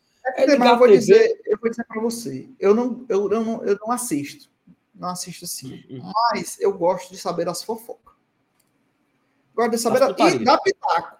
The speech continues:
Speaker 2: É, porque é bom, é isso, né? Saber da vida dos outros e dar pitaco. Aí eu, eu vou esperar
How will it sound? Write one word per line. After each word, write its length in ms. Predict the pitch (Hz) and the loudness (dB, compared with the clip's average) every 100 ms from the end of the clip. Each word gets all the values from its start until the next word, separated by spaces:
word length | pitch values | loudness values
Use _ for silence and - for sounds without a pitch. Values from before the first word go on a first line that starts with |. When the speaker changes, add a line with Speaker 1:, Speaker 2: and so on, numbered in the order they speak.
| - | 2
Speaker 2:
É, 280 | 202 214 - | 6 6 4
porque 380 | - - - | -4 -18 -10
é 100 | 480 | -8
bom, 180 | 214 226 | -6 -4
é 120 | 311 | -4
isso, 200 | 120 - | -4 -8
né? 100 | 165 196 | -14 -8
Saber 340 | 220 208 - | -4 0 0
da 100 | 294 | 0
vida 200 | 220 214 | -4 -6
dos 220 | 214 262 | -8 -4
outros 240 | 247 277 302 | -4 -4 -6
e 20 | |
dar 100 | 294 | -10
pitaco. 420 | 302 - - - - | -10 -12 -14 -14 -10
Aí 180 | 294 | -8
eu, 240 | 311 294 294 - | -6 -8 -10 -4
eu 240 | - - | -2 -2
vou 120 | 233 277 | 2 2
esperar 560 | 277 294 262 254 - | 2 0 2 0 -4